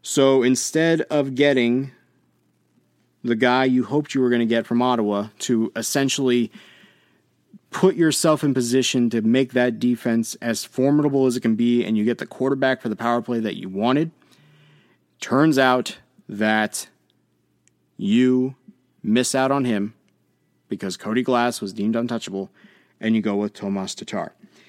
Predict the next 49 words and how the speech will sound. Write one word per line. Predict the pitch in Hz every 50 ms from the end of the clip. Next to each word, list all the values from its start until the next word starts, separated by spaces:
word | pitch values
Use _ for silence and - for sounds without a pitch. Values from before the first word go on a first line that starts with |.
| - - _ _ _ _ _ -
The | 127
Golden | 131 160 196 202 185
Knights | 185 190 196 175
go | - - 165 170 185 143
out | 156 180
of | 190 170
the | 151 139
deadline, | 156 175 190 156 131 117 120 131 147 139 - _ _ _ _ _ _ _ _ _ _ _ _ _ _ _ _ _
which, | - 113 143 151 - - - -
by | - 175 220 269
the | 254
way, | 240 254 254 220
that | 156 160 220
wasn't | 254 240 208 196 196
even | 196 180 185
the | 175 143
biggest | 139 175 180 170 151 -
part | - 185 208
of | 196
the | 160 123
deadline. | 113 110 92 87 80 80 - - _ _ _ _ _ - _ _ _ _ _
Because | - 147 160 165 147
who | 208
would | 247 269
have | 214 160 -
thought | 214 233 226 180
that | 151
the | 135 135
biggest | 131 160 196 214 202 151
move | 147 170 202 190
that | 151 127
the | 123
Golden | 131 160 170 160
Knights | 151 151 151 -
would | 139 117
make | 113 143 202 208 165
in | 131
the | 113 110
deadline | 131 165 202 185 110 90 95 98 113 - _ _ _ _ _ _ _ _ _ _ _ _ _ _ _ _ _ -
was | 127 123 120
not | 147 180 202
Tomas | - 202 170 156 139 123 113 -
Tatar. | 110 - 120 101 92 110 139 143 _ _ _ _ _ _ _ _ _ _ _ _ - _ _ -
It |
was | 120 120 143
actually | 175 175 - 175
getting | 165 180 170 147
Ryan | 147 165 175 147
Reaves. | 151 185 180 - - -